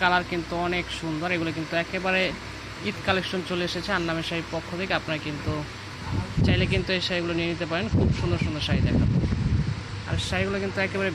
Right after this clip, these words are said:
ব্যতিক্রম একটা শাড়ি। তো প্রথমে একটা সি গ্রিন কালার শাড়ি দেখাবো। এখানে কিন্তু খুব সুন্দর মাল্টি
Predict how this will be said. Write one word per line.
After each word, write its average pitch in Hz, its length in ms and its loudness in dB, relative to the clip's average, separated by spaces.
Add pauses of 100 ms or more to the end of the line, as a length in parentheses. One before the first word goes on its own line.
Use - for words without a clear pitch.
ব্যতিক্রম 196 520 -2
একটা 156 220 -4
শাড়ি। 170 180 2 (1200)
তো - 60 -6 (120)
প্রথমে 190 240 -2
একটা 190 200 -2
সি 202 160 0
গ্রিন 196 200 2
কালার 180 200 0
শাড়ি 180 180 0
দেখাবো। 180 240 -2
এখানে 185 220 -2
কিন্তু 180 140 -2 (100)
খুব 208 120 2 (120)
সুন্দর 202 240 2 (100)
মাল্টি 190 240 4